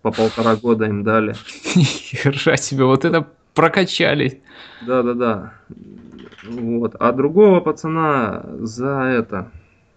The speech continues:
Speaker 1: его, получается, родаки там что-то насуетили, его, получается, как комиссовали, ему дали год тюрьмы условно. Вот. За такие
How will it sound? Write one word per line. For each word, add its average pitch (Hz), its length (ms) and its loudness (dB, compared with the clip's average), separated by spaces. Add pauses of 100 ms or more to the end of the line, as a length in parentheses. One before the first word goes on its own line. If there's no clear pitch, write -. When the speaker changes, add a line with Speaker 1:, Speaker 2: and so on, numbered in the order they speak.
(840)
Speaker 1:
его, 143 200 4
получается, 147 520 2
родаки 143 300 0
там 135 160 -4
что-то 131 220 -6
насуетили, 135 920 2 (100)
его, 120 240 -2
получается, 120 580 -2
как 110 240 -4
комиссовали, 123 680 2
ему 117 280 0
дали 120 180 2
год 113 260 -2
тюрьмы 120 300 0
условно. 110 520 -4 (1000)
Вот. 117 440 0 (1500)
За 110 180 -4
такие 113 540 -2